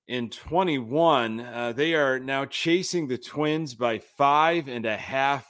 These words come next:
games. Uh, that's tough. Uh, Twins, uh, are playing Detroit. Might, might have a bit of an easier schedule. Um,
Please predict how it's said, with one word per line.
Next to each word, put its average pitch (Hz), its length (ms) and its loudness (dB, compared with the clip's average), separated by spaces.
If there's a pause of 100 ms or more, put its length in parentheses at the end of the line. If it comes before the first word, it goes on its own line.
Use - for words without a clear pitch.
(140)
games. 131 760 -4 (580)
Uh, 117 440 -4
that's 135 320 -6
tough. 151 680 0
Uh, 117 300 -6
Twins, 151 560 -4
uh, 123 280 -2
are 117 100 -4
playing 143 420 -4
Detroit. 165 840 0
Might, 139 280 -6
might 151 180 -2
have 151 140 -4
a 139 40 -16
bit 143 140 -6
of 143 120 -6
an 139 80 -4
easier 143 420 -2
schedule. 156 840 0 (460)
Um, 110 600 -2